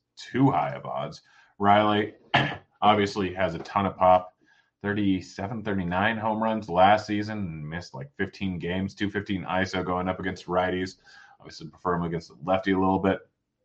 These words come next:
and prefer him not going up against a guy who is more of a ground ball pitcher, but Riley, solid enough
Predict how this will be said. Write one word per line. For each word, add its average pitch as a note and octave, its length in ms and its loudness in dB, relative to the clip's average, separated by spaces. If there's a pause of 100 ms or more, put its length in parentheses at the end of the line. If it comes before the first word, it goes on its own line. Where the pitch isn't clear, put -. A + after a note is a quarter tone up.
(300)
and F2 140 -6
prefer G2+ 260 4
him G3 140 4
not G2 200 8
going G2+ 220 4
up F#2+ 100 2
against F#2+ 280 -4
a E2 40 -2
guy F2+ 320 8
who F2 280 -4 (580)
is B2+ 280 0
more C3+ 220 10
of A#2 60 6
a F#2+ 100 2
ground G2 400 6
ball G#2+ 240 8
pitcher, A2 380 0
but F#2+ 180 -6
Riley, F#2 380 4
solid G2 440 2
enough F#2 460 -2